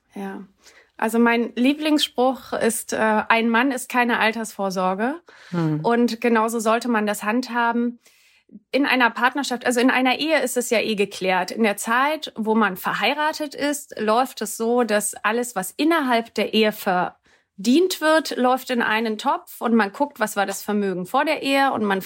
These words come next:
Speaker 1: guckt, was das Vermögen nach der Ehe. Dann wird es durch zwei geteilt. Da ist es also völlig egal, ob man, ob da einer was von links nach rechts schiebt. Das spielt keine Rolle. Auch sogar die Rentenpunkte werden am Ende einer Ehe ausgeglichen, sollte man sich scheiden lassen.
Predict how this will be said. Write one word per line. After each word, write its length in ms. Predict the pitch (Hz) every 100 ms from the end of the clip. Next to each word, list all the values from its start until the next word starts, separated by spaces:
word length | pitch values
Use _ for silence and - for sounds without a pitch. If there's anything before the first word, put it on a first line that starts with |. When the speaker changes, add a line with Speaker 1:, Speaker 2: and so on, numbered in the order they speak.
| -
Speaker 1:
guckt, 240 | 247 240
was 160 | 208 -
das 180 | 196 -
Vermögen 380 | 202 202 185
nach 160 | 190 196
der 220 | - -
Ehe. 240 | 190 180 - - - _
Dann 160 | 202
wird 120 | 214 233
es 120 | 233
durch 180 | 214 -
zwei 220 | 202 196
geteilt. 480 | 208 - 175 123 226
Da 40 |
ist 120 | 254
es 100 | 262
also 240 | - 240 240
völlig 380 | 262 254 247
egal, 480 | 214 190 185 196 202
ob 120 | -
man, 280 | 175 175 175 - - -
ob 60 | -
da 80 | 208
einer 260 | 202 208
was 160 | 190 -
von 100 | 214
links 340 | 208 240 247
nach 180 | 208 190
rechts 260 | 196 202 -
schiebt. 260 | 214 180
Das 60 | 196
spielt 260 | - 226 226
keine 220 | 208 190
Rolle. 340 | 175 180 180
Auch 120 | -
sogar 260 | - 226 220
die 100 | 226
Rentenpunkte 720 | 226 247 254 240 220 196 196
werden 200 | 180 185
am 140 | - 190
Ende 280 | 196 208 190
einer 400 | 180 185 180 180 - _ _ _
Ehe 240 | - 196 175
ausgeglichen, 680 | 202 - 214 190 185 185
sollte 260 | 180 185 190
man 160 | 185 180
sich 160 | 175
scheiden 360 | - 175 175 170
lassen. 380 | 165 - 160